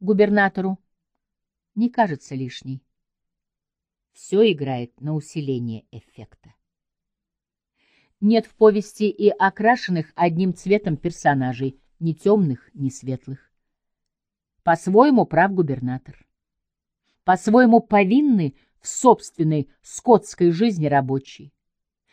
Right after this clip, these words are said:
По-своему честен полицмейстер. По-своему несчастна супруга губернатора. Проблема, поставленная Андреевым в «Губернаторе», вневременна.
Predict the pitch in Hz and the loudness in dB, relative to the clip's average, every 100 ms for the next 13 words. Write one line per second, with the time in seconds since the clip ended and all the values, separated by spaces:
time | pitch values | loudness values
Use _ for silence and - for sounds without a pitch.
0 | _ - 233 240 262 381 392 381 - 339 | _ 0 0 2 2 2 2 -2 2 2
1 | - 320 302 _ - 302 269 - 190 147 | 0 -4 -4 _ -4 -2 -2 -2 -2 -2
2 | - - 117 _ _ _ _ _ _ 165 | -6 -16 -18 _ _ _ _ _ _ -4
3 | 156 - 160 214 269 214 139 123 _ _ | -4 -6 -2 2 2 2 -2 -6 _ _
4 | - 151 139 - - 226 240 220 214 - | -6 -4 -4 -4 0 0 0 -4 -4 -6
5 | 214 - 175 120 117 117 117 117 113 107 | -8 -4 -4 -4 -10 -12 -12 -10 -10 -12
6 | - 131 _ _ _ _ _ _ _ _ | -20 -20 _ _ _ _ _ _ _ _
7 | _ _ _ _ _ _ _ _ _ _ | _ _ _ _ _ _ _ _ _ _
8 | _ _ _ - 170 170 180 170 165 165 | _ _ _ -2 0 2 2 0 -2 -2
9 | - 170 165 165 160 156 160 156 160 - | 0 -2 0 0 0 0 0 0 -2 -6
10 | 143 160 160 151 156 151 151 143 _ _ | -4 -2 0 0 -2 -2 -4 -4 _ _
11 | _ _ _ _ _ _ _ - 143 156 | _ _ _ _ _ _ _ -12 -8 -2
12 | 180 185 160 131 170 180 170 170 165 151 | 0 0 0 -2 4 4 4 0 0 -2
13 | 135 | -4